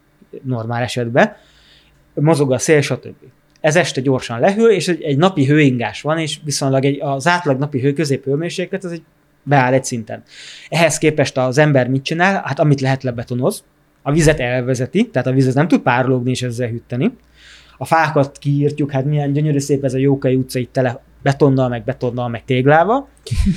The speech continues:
Speaker 1: És ugye a tég-, betonnak van egy olyan tulajdonsága is, hogy a beton az irgalmatlan effektíven alakítja át a napsugárzást hővé,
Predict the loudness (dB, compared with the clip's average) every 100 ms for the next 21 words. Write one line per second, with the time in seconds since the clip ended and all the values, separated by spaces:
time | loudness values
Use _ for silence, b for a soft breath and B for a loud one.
0 | B B B -4 2 4 4 0 2 4
1 | 4 4 2 4 2 4 4 4 2 2
2 | 4 4 2 -4 -2 0 0 2 2 2
3 | 2 2 2 2 2 2 2 -2 -4 -2
4 | -4 -2 -2 -2 -6 -8 -10 -4 -4 -4
5 | -10 -10 -4 -2 -2 -4 -4 -2 -2 0
6 | -2 -2